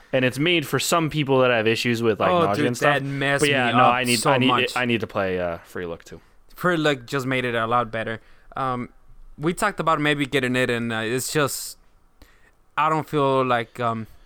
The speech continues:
Speaker 2: I would be playing the game. I feel like I played, we played a couple matches, and I'm like, I
Speaker 1: I
Speaker 2: told
Speaker 1: think we
Speaker 2: you guys
Speaker 1: got our
Speaker 2: that,
Speaker 1: fill from the trial.
Speaker 2: yeah, and I'm like, I'd rather pay, uh, Siege or, um,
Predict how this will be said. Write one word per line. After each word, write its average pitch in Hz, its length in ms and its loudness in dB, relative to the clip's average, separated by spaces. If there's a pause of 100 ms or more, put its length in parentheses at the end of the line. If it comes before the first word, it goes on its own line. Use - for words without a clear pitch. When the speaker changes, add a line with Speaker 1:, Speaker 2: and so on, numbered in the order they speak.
(120)
Speaker 2:
I - 80 -2
would 131 240 -2
be 123 180 -8
playing 147 640 -10
the 185 80 -8
game. 196 260 -6
I 139 80 -2
feel 165 220 0
like 143 180 0 (100)
I 135 160 -2
played, 139 400 -4 (180)
we 127 160 -6
played 147 220 -2
a 131 60 -2
couple 120 220 -4
matches, 113 400 -4
and 113 120 -6
I'm 117 120 -4
like, 113 160 -8 (540)
I 147 60 0
Speaker 1:
I - 40 -2
Speaker 2:
told 180 160 4
Speaker 1:
think 170 80 2
we 151 60 2
Speaker 2:
you 139 60 4
guys 135 100 2
Speaker 1:
got 113 60 2
our 135 60 4
Speaker 2:
that, 120 60 -8
Speaker 1:
fill 87 180 0
from 92 240 -8
the 90 60 -8
trial. 175 140 -4
Speaker 2:
yeah, 139 220 0 (120)
and 143 280 0
I'm 139 140 0
like, 127 380 -4
I'd 170 120 2
rather 170 300 2
pay, 147 260 0 (220)
uh, 123 180 2
Siege 139 440 -2
or, 117 320 -2
um, 107 320 -4